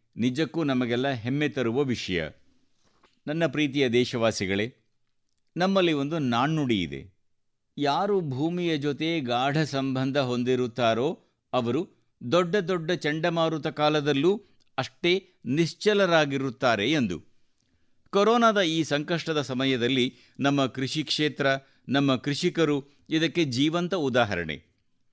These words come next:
ಸಂಕಷ್ಟದ ಕಾಲದಲ್ಲೂ ಸಹ ನಮ್ಮ ದೇಶದಲ್ಲಿ ಕೃಷಿ ಕ್ಷೇತ್ರ ಮತ್ತೆ ತನ್ನ ಶಕ್ತಿಯನ್ನು ಪ್ರದರ್ಶಿಸಿದೆ. ಬಾಂಧವರೇ,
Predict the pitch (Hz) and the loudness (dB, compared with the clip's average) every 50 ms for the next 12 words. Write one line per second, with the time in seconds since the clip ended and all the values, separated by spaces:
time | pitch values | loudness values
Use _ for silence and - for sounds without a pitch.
0 | _ _ _ _ _ _ - - - 170 180 175 226 214 202 - 233 226 226 220 | _ _ _ _ _ _ -4 -2 0 0 0 0 -2 -2 -2 -2 -2 -2 0 -2
1 | 190 - 180 180 180 180 175 170 165 160 160 160 151 - 143 131 143 147 127 123 | 0 0 2 2 2 2 2 0 0 0 0 0 0 -2 -2 0 2 2 2 2
2 | - - _ _ _ _ _ - 131 143 147 143 131 110 127 139 147 143 156 151 | 0 -2 _ _ _ _ _ -4 -2 0 2 2 0 0 0 -2 -2 -2 -4 -4
3 | 135 135 131 135 147 156 131 - 135 131 117 - 147 135 - - - 127 120 113 | -2 -2 0 0 0 -2 -2 -4 -6 -6 -6 -4 -6 -8 -8 -6 -4 -4 -4 -4
4 | - 143 135 120 117 113 - - _ _ _ _ _ - 98 139 170 165 - - | -2 0 2 2 2 0 -2 -8 _ _ _ _ _ -4 -2 -2 -2 -2 -2 -2
5 | 180 180 - 151 139 139 139 127 - - 147 139 - _ 156 143 135 135 135 113 | -4 -2 0 0 0 0 0 -2 -2 -4 -6 -6 -8 _ -6 -4 -2 -2 -2 -4
6 | 113 113 110 107 123 113 101 - 107 98 - 90 80 78 73 - _ _ _ _ | -4 -4 -2 -2 -2 -2 -4 -6 -10 -10 -8 -8 -8 -6 -8 -10 _ _ _ _
7 | _ _ _ _ _ _ _ - 80 87 95 98 98 113 113 110 117 110 98 92 | _ _ _ _ _ _ _ -10 -6 -4 -4 -4 -4 -4 -2 0 0 0 0 -2
8 | - _ | -4 _